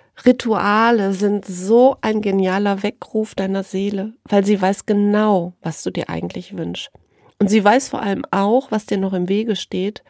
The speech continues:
um dieses Gefühl dauerhaft in dir zu etablieren. Und nimm dir abschließend gerne noch ein paar Minuten und stell dir wieder die Frage,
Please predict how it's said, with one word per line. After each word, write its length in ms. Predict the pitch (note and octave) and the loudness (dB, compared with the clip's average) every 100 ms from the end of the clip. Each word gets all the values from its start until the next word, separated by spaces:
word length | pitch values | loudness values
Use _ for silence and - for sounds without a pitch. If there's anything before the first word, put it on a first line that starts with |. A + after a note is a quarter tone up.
| _ _ - - - | _ _ -20 -14 -2
um 180 | G#3 | 0
dieses 440 | G3+ A3 A#3+ A3 - | 2 -2 -4 -8 -8
Gefühl 520 | G3 - - G#3 G#3+ | -10 -8 -2 0 2
dauerhaft 680 | G3 G3+ G3+ G3 F#3+ - - _ | 2 2 0 -2 -10 -12 -20 _
in 160 | F#3+ F#3 | -4 -2
dir 200 | F#3+ F#3+ | -2 -4
zu 200 | - - | -4 -4
etablieren. 760 | F3 F#3+ F3+ F#3+ F#3+ D#3+ E3+ - _ _ _ _ _ _ _ _ _ _ _ - | -4 -6 -4 -4 -4 -4 -8 -14 _ _ _ _ _ _ _ _ _ _ _ 2
Und 140 | A3 | 8
nimm 220 | A#3+ C#4 | 10 10
dir 180 | D4 B3 | 10 6
abschließend 600 | - C#4 - A#3 B3 A3 | 2 -2 -4 -6 -4 -4
gerne 280 | G#3 G#3 B3 | 0 4 4
noch 180 | A#3 G#3+ | 4 0
ein 180 | - G#3 | -2 -2
paar 160 | G3+ | -2
Minuten 680 | G3 F#3+ F#3 G#3 B3+ - C4 C4+ | -2 -2 0 -2 -2 -2 -4 -2
und 100 | G#3+ | -4
stell 240 | - G3+ | -2 0
dir 160 | G3+ F#3+ | 0 -2
wieder 280 | G#3 A#3+ A3 | -2 -2 -4
die 140 | G3 | -8
Frage, 560 | - - F#3 F#3+ A3 | -14 -12 -10 -10 -12